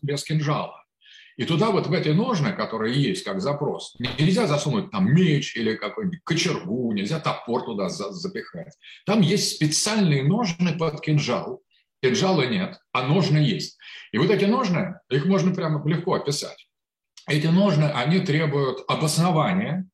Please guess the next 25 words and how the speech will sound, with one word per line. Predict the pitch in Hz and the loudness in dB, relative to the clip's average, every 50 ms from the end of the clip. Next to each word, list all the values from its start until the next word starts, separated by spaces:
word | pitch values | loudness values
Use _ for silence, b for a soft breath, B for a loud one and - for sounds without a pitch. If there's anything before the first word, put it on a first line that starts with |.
| _ b b b b b b b b b b _ _ | _ b b b b b b b b b b _ _
а, | 131 131 135 131 131 | -2 0 0 2 2
России | 139 170 165 - - 214 233 240 214 165 | 2 2 2 0 0 0 0 0 0 0
как | 175 165 151 | -2 -2 -2
самобытной | - 156 147 143 139 147 170 160 165 147 - | 0 0 0 2 2 0 0 -2 -2 -2 -2
цивилизации. | - 135 131 127 123 107 104 95 - - - - - - - _ _ - | -2 -4 -4 -4 -4 -4 -4 -6 -6 -8 -12 -16 -18 -20 -20 _ _ 0
То | 151 151 | 2 2
есть | 147 147 - - | 2 2 0 0
вот | 160 180 - - | 0 0 0 2
сейчас | - 196 185 - 247 247 233 - | 2 2 2 2 2 0 0 2
мы | 196 180 156 | 2 2 2
должны | 170 175 160 160 180 160 | 2 2 4 4 4 4
взять | 117 - 127 147 226 240 240 240 - - - - _ _ _ _ _ _ _ _ - | 2 0 0 0 0 0 0 -2 -6 -10 -14 -16 _ _ _ _ _ _ _ _ -4
и | 254 269 269 | -2 0 0
немедленно, | 262 277 277 269 247 220 156 - - 185 - - - - - - _ _ _ - | 2 2 2 2 2 2 2 2 0 -4 -6 -8 -12 -14 -16 -18 _ _ _ -6
просто | 170 165 160 143 - - - | -2 -2 -2 -2 -4 -4 -6
вот | 117 135 156 - - - - | -4 -4 -4 -4 -6 -10 -6
к-, | - | -2
откуда | 196 190 190 - - 285 269 220 | -2 -2 -2 -2 -2 -2 0 0
угодно – | 247 240 233 240 226 196 180 160 202 190 190 190 208 185 175 147 - - _ _ _ - | 2 2 4 4 4 4 4 6 4 4 4 2 0 -2 -2 -4 -6 -12 _ _ _ -8
заполнить | 143 - - 185 170 165 - - 196 226 233 208 190 160 131 110 101 98 90 - - - - | -6 -2 0 0 0 0 -2 0 2 4 4 6 6 6 4 2 2 0 -2 -4 -8 -8 -4
это, | 170 175 170 151 - - 147 135 117 107 123 131 123 | -2 -2 -2 -2 -2 -2 -2 -2 -2 -4 -6 -6 -4
э, | 139 - - 240 113 - | -2 -2 -2 -2 -2 -2
треб-, | - 180 214 214 175 | -2 0 0 0 0
э, | 127 135 135 127 - | -2 -2 -4 -4 -2
э, | 151 | -4